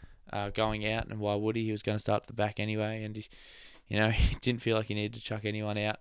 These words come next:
uh, again. So, which he probably could have, 'cause that Ferrari was, uh, pretty quick. And, uh, but yeah, so pretty standard there. I think, I think we lost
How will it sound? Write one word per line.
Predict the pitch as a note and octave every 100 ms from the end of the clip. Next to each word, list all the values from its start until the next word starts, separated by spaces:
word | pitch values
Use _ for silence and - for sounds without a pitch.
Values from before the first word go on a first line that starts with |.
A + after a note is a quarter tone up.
| _ -
uh, | G#2+ -
again. | G#2+ A2 A2
So, | G#2+ G#2+ G2 G2+ - - -
which | A#2
he |
probably | - D3+
could | - A#2
have, | A#2+ A2+
'cause | A2
that | A2 -
Ferrari | - G#2+ G#2+ G#2 G#2
was, | G#2 - - G2+
uh, | G#2
pretty | - - -
quick. | - - - - - - _ -
And, | G#2 G#2
uh, | G2+ G2 G2+ - - _ _ -
but | A2+ -
yeah, | -
so | - G#2 A2 - - - - - - - _ -
pretty | D#3 A#2+
standard | - A#2 A2+
there. | A2+ A2+
I |
think, | A2 A#2 _ -
I |
think | - A#2
we | A2
lost | A2+